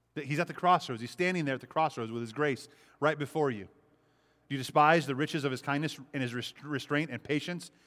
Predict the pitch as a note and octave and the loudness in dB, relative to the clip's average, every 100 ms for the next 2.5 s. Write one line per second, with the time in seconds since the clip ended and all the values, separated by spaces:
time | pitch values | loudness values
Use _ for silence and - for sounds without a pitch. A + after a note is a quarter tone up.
0 | _ - C3+ F3 - C3+ D3+ E3 F3 F3+ | _ -8 2 2 2 0 2 2 -2 0
1 | F3+ F3+ C#3+ C3 B2+ C#3 B2+ - - F#3+ | 2 2 -2 -2 2 2 2 -4 -2 0
2 | A3 G#3+ A3 - - | 0 -2 -4 -8 -18